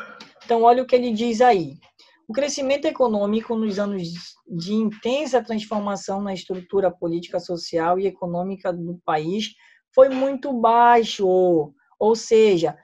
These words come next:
o, a economia, o crescimento econômico que eles esperavam nesse processo de transição não foi o esperado, foi muito baixo do que eles esperavam.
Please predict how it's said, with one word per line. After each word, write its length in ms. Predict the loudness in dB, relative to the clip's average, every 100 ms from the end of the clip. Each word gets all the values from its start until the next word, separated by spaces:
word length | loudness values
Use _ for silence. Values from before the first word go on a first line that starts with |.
| _
o, 360 | -4 0 2 2
a 160 | 4 2
economia, 880 | 2 0 0 -2 -4 0 2 2 0
o 120 | -2
crescimento 640 | -4 -4 -4 -2 -2 -2
econômico 640 | -2 -2 -4 -2 -4 -4 -6
que 100 | -4
eles 200 | -4 -6
esperavam 680 | -8 -2 2 4 4 2 -2
nesse 300 | -4 -6 -8
processo 760 | -4 -4 -6 -2 2 2 0
de 140 | -6
transição 720 | -4 -4 -4 -4 -6 -2 -2 -4 -12 _ _
não 240 | -2 0 0
foi 360 | 4 4 4
o 80 | 0
esperado, 720 | -6 2 4 6 4 2 0 -2
foi 120 | -2
muito 520 | 0 2 2 2 -2
baixo 400 | 0 2 2 0
do 100 | -8
que 100 | -4
eles 220 | -2 -2 -6
esperavam. 640 | -4 2 4 4 2 -2